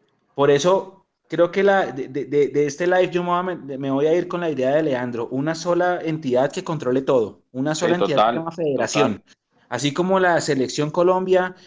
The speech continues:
Speaker 1: eh, no es de un país, sino de la Federación Colombiana de Fútbol, nuestras ligas deberían ser de la Federación Colombiana de Fútbol. Si no tenemos preparación con nosotros como país,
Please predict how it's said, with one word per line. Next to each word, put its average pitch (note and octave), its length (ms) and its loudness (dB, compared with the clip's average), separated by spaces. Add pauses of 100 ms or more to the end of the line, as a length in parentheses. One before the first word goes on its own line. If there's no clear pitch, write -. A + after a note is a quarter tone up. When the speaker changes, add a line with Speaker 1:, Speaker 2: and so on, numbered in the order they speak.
(180)
Speaker 1:
eh, C3+ 220 -4
no D3+ 280 4
es F3 220 2
de F3 80 6
un F3 140 2
país, F3 400 2
sino E3+ 240 -2
de C3 240 4
la C3+ 120 -4
Federación C3 560 0
Colombiana E3 440 -2
de E3 60 0
Fútbol, E3+ 400 0 (260)
nuestras C#3 500 -2
ligas E3+ 300 2
deberían C#3 380 0
ser E3 200 -2
de F#3 80 0
la E3 120 -2
Federación B2+ 440 -4
Colombiana C3+ 420 -6
de C3 40 -4
Fútbol. G2 300 -10 (1120)
Si F3 200 0
no F#3 120 4
tenemos A#3 340 2
preparación F3+ 600 2
con F#3 80 -2
nosotros G3 300 2
como G3 220 -2
país, D3 600 -4